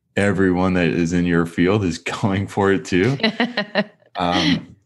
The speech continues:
Speaker 1: but to be able to have something that you remember and look back on, and hopefully I'll be able to share some of these stories with my children, and,
Speaker 2: Mm-hmm.
Speaker 1: and they'll value it.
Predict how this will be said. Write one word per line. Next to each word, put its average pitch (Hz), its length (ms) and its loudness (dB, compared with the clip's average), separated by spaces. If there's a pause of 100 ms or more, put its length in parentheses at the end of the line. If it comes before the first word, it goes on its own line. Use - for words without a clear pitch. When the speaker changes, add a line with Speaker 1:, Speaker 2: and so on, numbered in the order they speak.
(500)
Speaker 1:
but 135 160 0
to 151 100 0
be 143 160 4
able 151 160 2
to 135 100 2
have 120 420 0
something 107 680 -4
that 104 100 2
you 98 140 0
remember 104 440 2
and 90 200 0
look 92 180 -6
back 87 300 -2
on, 113 140 2
and 82 220 0 (460)
hopefully 90 600 2 (200)
I'll 92 140 0
be 92 140 0
able 90 240 2
to 90 60 2
share 87 280 0
some 87 300 -2
of 87 80 0
these 85 180 0
stories 85 400 0
with 82 180 -4
my 85 180 0
children, 98 600 -2 (320)
and, 85 440 -2
Speaker 2:
Mm-hmm. - 80 -20 (840)
Speaker 1:
and 104 120 4
they'll 101 120 4
value 95 480 2
it. - 240 -2